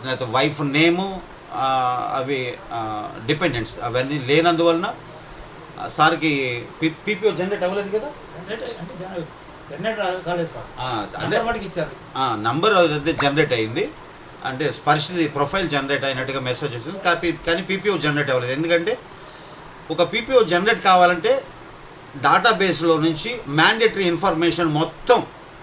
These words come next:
Speaker 1: సర్వర్లో ఫుల్ఫిల్ అయిన తర్వాత పీపీఓ జనరేట్ అవ్వడం జరుగుతుంది. ఇది టెక్నికల్ మ్యాటర్, ఇది, ఇది చాలామంది కూడాను తెలియని విషయం. కాబట్టి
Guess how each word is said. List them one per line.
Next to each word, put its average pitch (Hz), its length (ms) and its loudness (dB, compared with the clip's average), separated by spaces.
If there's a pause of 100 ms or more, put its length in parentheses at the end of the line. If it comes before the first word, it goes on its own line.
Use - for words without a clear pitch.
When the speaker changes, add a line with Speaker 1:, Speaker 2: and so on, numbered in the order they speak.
(640)
Speaker 1:
సర్వర్లో 180 640 4 (300)
ఫుల్ఫిల్ 185 400 0
అయిన 156 180 2
తర్వాత 185 520 2
పీపీఓ 175 260 0
జనరేట్ 135 360 -2
అవ్వడం 143 260 2
జరుగుతుంది. 110 640 -6
ఇది 123 120 -6
టెక్నికల్ 147 640 0 (440)
మ్యాటర్, 143 360 2
ఇది, 156 140 0
ఇది - 520 -8
చాలామంది 139 440 0
కూడాను 127 540 -4
తెలియని 147 260 0
విషయం. 143 380 -4
కాబట్టి 165 400 2